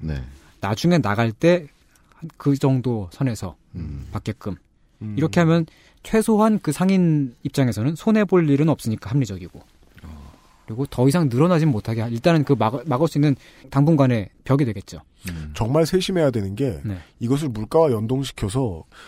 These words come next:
Speaker 3: 올라가는 상한선도 최대한 세게 억제를 해놔야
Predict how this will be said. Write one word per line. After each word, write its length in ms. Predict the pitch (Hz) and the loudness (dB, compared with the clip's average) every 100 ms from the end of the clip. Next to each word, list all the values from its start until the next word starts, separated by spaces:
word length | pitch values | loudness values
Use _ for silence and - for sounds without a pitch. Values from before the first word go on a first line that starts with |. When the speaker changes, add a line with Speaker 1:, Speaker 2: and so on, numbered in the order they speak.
| - | -8
Speaker 3:
올라가는 560 | 110 117 165 190 196 190 | 2 4 6 4 2 0
상한선도 760 | 139 131 156 175 160 151 143 135 | 0 -2 0 0 0 0 0 0
최대한 600 | - 202 202 180 127 101 - | -2 -6 -4 -2 -2 -4 -12
세게 340 | - 196 214 208 | -6 0 2 2
억제를 560 | 113 - 127 110 101 | 0 0 0 0 -2
해놔야 880 | 95 143 127 85 82 85 80 78 71 | -2 0 0 -2 -4 -6 -8 -10 -12